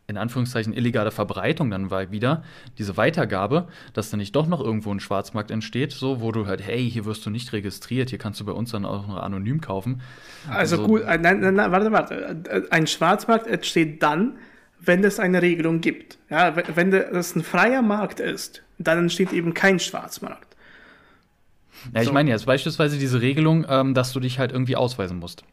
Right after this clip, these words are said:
Speaker 1: Das wäre ja dann wieder die Regelung, die dann den Schwarzmarkt für die anonymisierte Beschaffung schaffen könnte.
Speaker 2: Genau. Aber,
Speaker 1: Genau, das,
Speaker 2: also,
Speaker 1: das
Speaker 2: na, na,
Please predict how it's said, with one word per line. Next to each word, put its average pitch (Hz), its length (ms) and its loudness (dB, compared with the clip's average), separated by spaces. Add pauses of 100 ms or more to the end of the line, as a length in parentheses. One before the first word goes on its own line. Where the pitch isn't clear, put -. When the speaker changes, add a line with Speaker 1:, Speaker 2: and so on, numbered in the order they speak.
(480)
Speaker 1:
Das 107 200 -2
wäre 127 100 4
ja 127 40 6
dann 127 140 4
wieder 131 160 4
die 110 100 2
Regelung, 156 320 4
die 147 80 2
dann 135 140 4
den 123 120 2
Schwarzmarkt 127 480 0
für 131 140 -2
die 127 300 2 (100)
anonymisierte 127 800 4
Beschaffung 95 540 -4 (240)
schaffen 95 300 -6
könnte. 92 360 -8 (280)
Speaker 2:
Genau. 175 320 0 (1000)
Aber, 170 160 2
Speaker 1:
Genau, - 180 2
das, - 140 -4
Speaker 2:
also, 190 160 4
Speaker 1:
das 185 140 0
Speaker 2:
na, 185 140 -2
na, 190 260 6